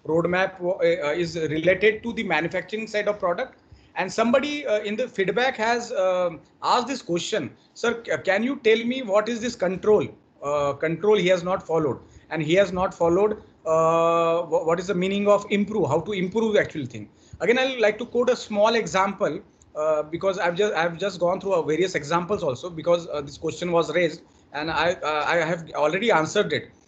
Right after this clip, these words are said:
uh, in previous session. Uh, I have given you example of putting our, uh, things in right perspe-, per-, perspective. For example, I have a habit of missing my keys,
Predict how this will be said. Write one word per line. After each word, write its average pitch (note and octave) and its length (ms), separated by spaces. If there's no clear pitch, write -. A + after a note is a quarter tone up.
uh, C3 260
in D3+ 160
previous F3 340
session. F#3+ 440
Uh, D3 260
I D3+ 80
have E3+ 180
given G3 220
you B3+ 120
example G#3+ 640
of A#3 280
putting A#3+ 380
our, G#3+ 460
uh, F3+ 280
things G#3 360
in F#3+ 160
right G3+ 260
perspe-, G3 340
per-, F#3 140
perspective. G3 640
For F3+ 160
example, G#3+ 600
I F#3+ 160
have G3+ 240
a B3 80
habit F#3+ 320
of G#3+ 240
missing G3 360
my A#3+ 140
keys, G#3 440